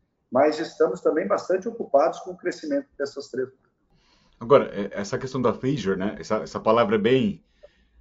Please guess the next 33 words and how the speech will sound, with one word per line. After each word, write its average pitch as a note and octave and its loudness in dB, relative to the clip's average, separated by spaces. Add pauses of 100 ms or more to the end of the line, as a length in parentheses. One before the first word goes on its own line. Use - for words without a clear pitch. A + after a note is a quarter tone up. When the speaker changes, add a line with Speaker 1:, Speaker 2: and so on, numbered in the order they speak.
Speaker 2:
bem C3 -2
complicadinha, A2+ 0
né? G#2+ 0
Mas A2 2
é A#2+ 4
uma B2+ 2
tendência B2+ -2
realmente C3 -2
que, A2+ -6
que G#2 -14
tá A2 -6 (180)
muito C3 -6
em B2 -4
alta. A2 -4 (360)
Tem A#2+ -4
empresas C3+ 2
brasileiras A2 0
também, G2 -2
outras G#2+ -2
empresas F#2+ -4
aí, F#2 -4 (420)
é, E2 -8
sejam G#2+ -6
concorrentes G#2 -6
diretas G2 -2
de E2 -18
vocês G2 -6
ou F#2 -6
em F#2+ -6
outros G2+ -8
espaços F2+ -12
aí, F#2+ -4
né? A#2 -8